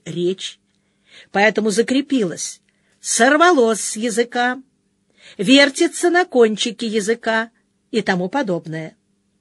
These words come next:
Думаю, что именно в этом месте следует вспомнить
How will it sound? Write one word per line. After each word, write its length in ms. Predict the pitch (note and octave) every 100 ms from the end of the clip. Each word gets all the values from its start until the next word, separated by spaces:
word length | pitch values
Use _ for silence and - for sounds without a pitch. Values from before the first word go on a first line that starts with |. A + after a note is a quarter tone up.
| _ _ -
Думаю, 540 | D#3 C4 B3 F#3 C3 _ _ -
что 200 | - A#3+
именно 400 | C4 F4+ F4+ D#4+
в 40 |
этом 280 | D4+ D4+ D4
месте 600 | D4 D#4 - - C#3 F#3+ _ _ _ _
следует 640 | - G#3 D#4+ D4 D4 C4
вспомнить 800 | - - A3+ E4 D#4+ C4 F#3+